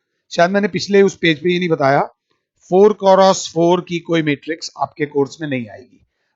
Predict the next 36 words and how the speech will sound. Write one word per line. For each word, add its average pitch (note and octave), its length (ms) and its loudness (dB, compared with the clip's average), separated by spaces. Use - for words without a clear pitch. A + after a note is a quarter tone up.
आपके - 180 -2
एग्जाम्स D#3 400 0
में F3+ 160 -2
थ्री F3+ 360 -8
क्रॉस D#3 500 -2
थ्री E3 220 -6
से D#3+ 300 -8
ऊपर D#3 540 -2
कुछ F#3 320 -4
नहीं D#3 360 -4
आएगा। C3 560 -4
Three D3+ 180 -6
cross E3+ 220 2
three D3+ 240 -4
is C#3 120 -8
the D#3 140 2
limit। C3 260 -2
इससे F3+ 400 -2
ऊपर D#3 400 -2
कोई E3 220 -2
मैट्रिक्स D#3 640 -8
आपसे D3 580 -4
सीबीएसई F#3+ 600 -2
की D#3+ 120 -10
किसी E3+ 260 -8
भी D#3+ 80 -6
कक्षा D#3+ 360 -4
में E3 100 -4
नहीं C#3+ 300 -4
पूछा D3+ 320 -2
जाएगा। C#3+ 400 0
तो C#3 60 -12
बिल्कुल D#3+ 340 0
आराम D3 240 0
से D#3 140 -4
रहो। D3 420 -2